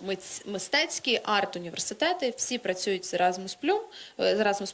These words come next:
Plus. Головне, це, скажімо так, ваша активність і зробити правильний перший крок, про який ми далі поговоримо. Нагадую, Erasmus Plus грантова програма, тому в межах таких обмінів навчання абсолютно безкоштовне.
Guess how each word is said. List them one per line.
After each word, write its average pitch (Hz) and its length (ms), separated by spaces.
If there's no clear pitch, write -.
Plus. 392 260
Головне, 220 420
це, 226 360
скажімо 185 360
так, 180 340
ваша 202 600
активність 302 600
і - 20
зробити 185 360
правильний 196 440
перший 185 320
крок, - 320
про 180 100
який 214 200
ми 196 80
далі 180 260
поговоримо. 175 500
Нагадую, 277 380
Erasmus 277 380
Plus 233 140
грантова 226 400
програма, 175 540
тому 202 400
в 190 100
межах 208 320
таких 190 420
обмінів 196 600
навчання 269 480
абсолютно 226 480
безкоштовне. 170 840